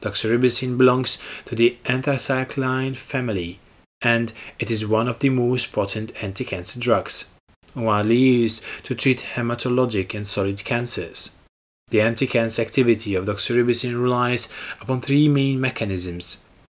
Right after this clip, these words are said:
interaction of D N A, inhibition of topoisomerase two, and the generation of ros. The cytotoxic activity of doxorubicin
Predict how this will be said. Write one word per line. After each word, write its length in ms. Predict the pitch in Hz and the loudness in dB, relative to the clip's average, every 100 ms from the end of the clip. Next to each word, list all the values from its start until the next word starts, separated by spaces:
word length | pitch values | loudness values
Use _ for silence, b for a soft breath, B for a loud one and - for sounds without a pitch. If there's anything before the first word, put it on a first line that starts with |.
| _ | _
interaction 640 | 123 110 117 110 - 92 90 | -4 6 6 8 4 0 -4
of 160 | - | -8
D 180 | - 98 | -4 -2
N 60 | 113 | 0
A, 340 | 127 123 123 B B B - | 2 2 0 B B B -2
inhibition 640 | 131 127 135 - 110 95 | 0 4 4 4 0 -2
of 160 | 90 - | -4 -4
topoisomerase 1160 | 113 123 117 117 113 113 113 110 90 - - | 0 2 2 0 0 0 2 2 -2 -6 -2
two, 400 | - 123 120 120 B B B B - | 2 4 4 2 B B B B 0
and 240 | 123 120 | 0 0
the 80 | 113 | 0
generation 640 | 117 143 127 107 104 - 107 | 2 2 4 2 2 -2 -4
of 200 | 90 107 | -6 -4
ros. 420 | 104 - - - _ _ _ _ _ _ _ _ 110 | -2 -2 -6 -6 _ _ _ _ _ _ _ _ 0
The 60 | |
cytotoxic 600 | 98 117 117 123 - 117 | 2 2 2 0 2 0
activity 520 | 104 - 135 120 - 98 | -2 0 2 2 2 -2
of 100 | 101 | -2
doxorubicin 800 | 98 - 120 123 120 - 131 | -4 0 2 4 2 2 -2